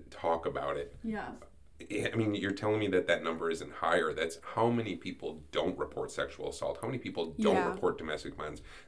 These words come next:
Speaker 1: The, all that shame and the guilt and those, you know, typical feelings victims feel.
Speaker 2: Mm-hmm.
Speaker 1: Um, those things are huge hindrances for them reporting.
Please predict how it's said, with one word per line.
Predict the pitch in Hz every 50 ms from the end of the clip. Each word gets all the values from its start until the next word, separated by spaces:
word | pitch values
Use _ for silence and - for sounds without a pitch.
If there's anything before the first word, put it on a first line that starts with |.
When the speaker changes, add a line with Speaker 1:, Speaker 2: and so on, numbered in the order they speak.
| - - -
Speaker 1:
The, | 78 87 82 80 78 80 78 - - - - - - - -
all | - 95 98 87 -
that | - 78 71 - - -
shame | - - - 123 123 120 104 87 85 85
and | 82 82 78
the | 76
guilt | 76 73 - - 104 104 95 - -
and | - 80 78
those, | 76 73 73 - - - - - - - - -
you | 87 85
know, | 80 78 78 76
typical | - - 117 - - - 98 90
feelings | - - 95 92 98 101 87 76 76 76 76
victims | 85 85 85 82 - - 73 76 73 -
feel. | - - - 78 - 71 -
Speaker 2:
Mm-hmm. | - 220 220 220 214 214 202 196 196
Speaker 1:
Um, | 175 160 151 151 156 - - - - - - - -
those | - - 120 170 196 -
things | 240 226 214 -
are | - -
huge | - - - - - 147 156 160 - -
hindrances | - 139 135 135 143 107 - - - - - -
for | - - - 82
them | 82 82 82
reporting. | 82 - - - - 101 101 92 - 76 76